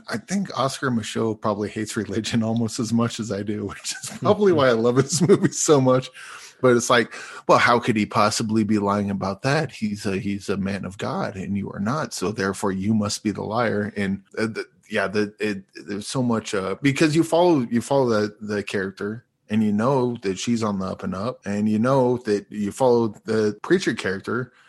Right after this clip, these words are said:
Speaker 1: and you know that he's a piece of shit <laughs> because you've been, you know, he, he's a con man. This one also angered me, but also much like, uh, Within Our Gates, it angered me in, in great ways because it put a, a shine a light on,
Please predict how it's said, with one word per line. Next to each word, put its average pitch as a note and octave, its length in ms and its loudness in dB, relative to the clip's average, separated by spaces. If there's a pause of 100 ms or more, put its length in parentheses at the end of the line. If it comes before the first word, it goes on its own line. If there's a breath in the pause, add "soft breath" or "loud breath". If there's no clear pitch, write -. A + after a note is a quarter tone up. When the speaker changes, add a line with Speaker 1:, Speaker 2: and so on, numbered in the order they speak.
(160 soft breath)
Speaker 1:
and G#2 120 -2
you G#2 60 2
know B2+ 180 4
that A2 160 0
he's D3+ 160 2
a G#2 60 -4
piece G#2 280 -4
of G#2 80 -4
shit C3+ 320 -2
<laughs> - 140 -6
because C#3+ 320 -2
you've - 280 -4 (140)
been, B2+ 300 0
you A2+ 140 0
know, G#2 200 -6 (380 soft breath)
he, A2+ 260 -2
he's A2 220 -4
a G2+ 100 -2
con G2+ 320 -4
man. G#2+ 240 -4 (180)
This C#3+ 240 0
one D#3 200 4
also B2+ 320 2
angered G2+ 340 0
me, G2+ 160 0
but G#2+ 340 -2
also A2 540 -2 (220)
much A2 300 -2
like, G2 220 -2
uh, F#2+ 300 -2 (220)
Within A2 300 -2
Our F#2 100 -4
Gates, G#2+ 400 -4
it F#2+ 100 -4
angered G2 320 -2
me G2+ 140 -4
in, G2 200 -4 (200)
in G#2+ 420 0
great G#2 260 -4
ways G#2+ 380 -2
because F#2+ 480 -6
it F#2+ 340 -8
put G#2 220 -6
a, F#2+ 320 -8 (220)
a F#2+ 160 -6
shine A#2 340 -4
a G#2 60 -4
light G2+ 320 -4
on, F#2+ 360 -10